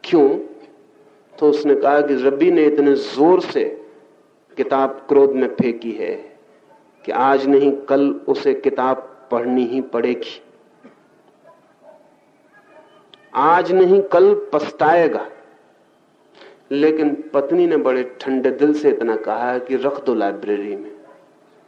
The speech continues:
हजार किताबें रखी हैं, ये भी रखी रहेगी, उससे कोई उम्मीद नहीं है कि वो पढ़े।" तो अब मैं कह सकता हूं कि हसीद की पत्नी ही दुश्मन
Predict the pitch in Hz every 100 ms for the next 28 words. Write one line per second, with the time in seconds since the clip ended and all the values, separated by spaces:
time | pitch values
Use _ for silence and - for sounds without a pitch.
0 | _ _ - 139 170 196 196 165 156 131
1 | 123 113 110 120 110 101 - - 151 165
2 | 147 117 113 107 92 101 82 - - _
3 | _ - _ - 185 - - 180 185 214
4 | 214 185 180 175 170 214 220 160 156 208
5 | 202 214 185 151 147 147 127 127 104 -
6 | - _ _ _ _ _ _ _ _ _
7 | _ _ _ _ _ _ - - 202 226
8 | 220 220 240 233 226 226 254 262 269 262
9 | 226 185 185 233 262 - 233 214 208 214
10 | 247 247 233 233 240 240